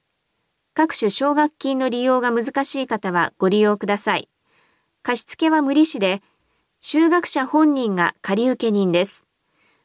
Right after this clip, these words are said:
民生委員と面談していただきます。対象、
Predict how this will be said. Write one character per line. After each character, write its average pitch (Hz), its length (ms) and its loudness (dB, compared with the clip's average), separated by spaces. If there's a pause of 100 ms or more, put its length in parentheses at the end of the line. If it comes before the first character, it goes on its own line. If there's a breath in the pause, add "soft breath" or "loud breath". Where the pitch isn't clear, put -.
(120)
民 277 180 4
生 339 260 2
委 330 40 4
員 330 260 6
と 226 160 0
面 233 240 0
談 247 200 -2
し - 60 -6
て 233 100 -2
い 226 40 -4
た 214 120 -4
だ 202 100 -2
き 202 100 -6
ま 214 140 0
す。 - 160 -12 (1400)
対 269 200 0
象、 220 440 0